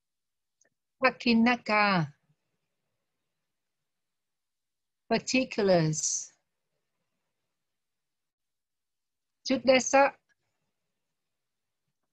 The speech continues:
Fourteen. Akusalesu.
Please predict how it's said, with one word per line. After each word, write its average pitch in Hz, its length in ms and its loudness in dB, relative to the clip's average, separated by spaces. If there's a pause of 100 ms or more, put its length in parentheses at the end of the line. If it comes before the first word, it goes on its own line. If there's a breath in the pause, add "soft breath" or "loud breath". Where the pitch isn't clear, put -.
(640)
Fourteen. 226 760 2 (2500)
Akusalesu. 254 1300 2